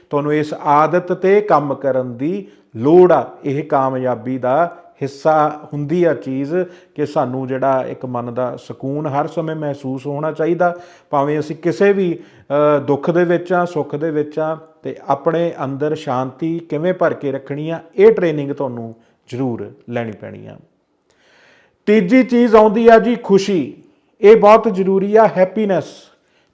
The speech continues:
ਤੁਹਾਡੀ ਆਪਣੀ ਹੈਪੀਨੈਸ ਤਾਂ ਜ਼ਰੂਰੀ ਆ, ਨਾਲ ਤੁਹਾਡੇ ਲੋਕ ਜੋ ਜੁੜੇ ਨੇ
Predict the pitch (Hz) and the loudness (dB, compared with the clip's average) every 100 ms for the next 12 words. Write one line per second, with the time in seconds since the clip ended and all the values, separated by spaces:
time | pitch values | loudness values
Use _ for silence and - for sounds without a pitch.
0 | - 180 170 214 190 196 214 214 190 196 | 4 4 6 6 6 4 2 2 0 -2
1 | 208 208 208 214 175 170 175 196 202 202 | -2 -2 0 0 2 0 0 2 4 4
2 | 226 - - - 147 170 196 214 226 220 | 2 -4 -20 -4 4 6 8 8 6 6
3 | 208 151 196 202 170 175 180 190 190 147 | 4 4 2 4 4 4 2 2 0 2
4 | 143 156 185 190 208 | 2 4 4 2 0